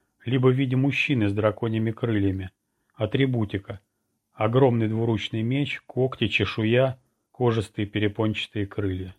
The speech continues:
Аттаф. Порода огромных собак, выведенных горными кланами Северного Тарна не столько для службы, сколько для войны и сражений.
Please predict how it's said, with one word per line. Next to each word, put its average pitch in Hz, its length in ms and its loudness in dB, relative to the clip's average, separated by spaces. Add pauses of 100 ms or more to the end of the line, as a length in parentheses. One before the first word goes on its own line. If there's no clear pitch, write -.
(460)
Аттаф. 120 560 2 (640)
Порода 123 400 4
огромных 117 380 2
собак, 123 520 2
выведенных 117 580 0
горными 107 420 2
кланами 123 480 0
Северного 101 600 0
Тарна 123 500 -2 (520)
не 117 100 -2
столько 113 360 0
для 110 240 4
службы, 131 380 -2
сколько 117 340 -4
для 113 180 0
войны 120 320 2
и - 20 -2
сражений. 104 680 -2